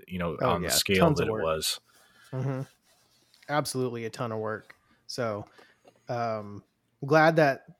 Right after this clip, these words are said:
Speaker 2: they're still around. It's, it's nice to see, you know what I mean, that they haven't, uh, they had, they didn't fall prey to what we see a lot where, you know, a, a small developer has a hit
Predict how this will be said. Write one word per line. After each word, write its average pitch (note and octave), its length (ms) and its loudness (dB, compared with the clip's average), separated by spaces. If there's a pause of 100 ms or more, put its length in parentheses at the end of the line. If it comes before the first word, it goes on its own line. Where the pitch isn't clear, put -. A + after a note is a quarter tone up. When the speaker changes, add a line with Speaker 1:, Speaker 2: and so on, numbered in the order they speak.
(120)
Speaker 2:
they're D3 200 6
still D3+ 300 6
around. C3+ 580 0 (280)
It's, - 220 -2
it's D3+ 260 0
nice D#3 260 4
to C#3+ 80 -2
see, C3 460 -4 (140)
you C#3+ 60 -4
know C#3+ 60 4
what C#3+ 80 2
I - 20 2
mean, C#3+ 240 4
that A#2+ 200 -4
they C#3 80 2
haven't, B2+ 500 -2 (540)
uh, A#2+ 440 0 (360)
they C#3 140 4
had, D3 200 0
they D3 100 6
didn't C#3+ 240 4
fall C#3 200 2
prey B2+ 420 0
to B2 500 -2 (500)
what C3 200 0
we C3+ 80 -2
see C3+ 220 0
a C3 80 2
lot A#2 400 -2 (320)
where, A#2+ 540 -4 (360)
you C#3 140 0
know, A#2 260 -4 (140)
a, C#3 180 -2
a B2 140 -4
small D#3 560 6
developer C#3 800 4 (500)
has C#3+ 320 2
a B2+ 40 0
hit C#3+ 440 0